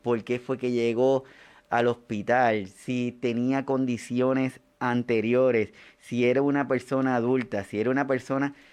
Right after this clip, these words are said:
que no tenía condiciones anteriores. Pero tal vez para alguno de esos cuerpos que estaba allí, de esas personas, su familiar fue la última vez que lo vio y no tuvo la oportunidad ni de despedirse.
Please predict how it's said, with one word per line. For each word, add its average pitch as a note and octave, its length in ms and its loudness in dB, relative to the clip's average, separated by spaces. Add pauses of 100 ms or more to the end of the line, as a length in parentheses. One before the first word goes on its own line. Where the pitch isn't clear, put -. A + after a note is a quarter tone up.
(160)
que C3 140 -4
no C3 140 -2
tenía D3 360 -2
condiciones C#3 760 -2
anteriores. A#2+ 720 0 (100)
Pero C3 280 2
tal B2+ 180 2
vez E3+ 200 -2
para E3+ 260 2
alguno D3+ 420 -2
de E3 160 4
esos D#3+ 220 -4
cuerpos D3+ 400 -2
que D#3+ 100 -8
estaba C#3+ 280 0
allí, D3+ 200 0
de D3 100 0
esas D3+ 200 -4
personas, C#3+ 560 -2 (580)
su C#3 160 -4
familiar C3+ 440 0
fue D3+ 200 0
la C#3 120 4
última D3 440 0
vez D3 140 -2
que C#3+ 160 -4
lo C#3 120 0
vio D#3 460 0 (160)
y D#3+ 140 -4
no D#3+ 120 -2
tuvo F3 220 2
la E3+ 60 2
oportunidad D3+ 640 -2
ni D3+ 160 -2
de C3 100 4
despedirse. A2+ 720 -4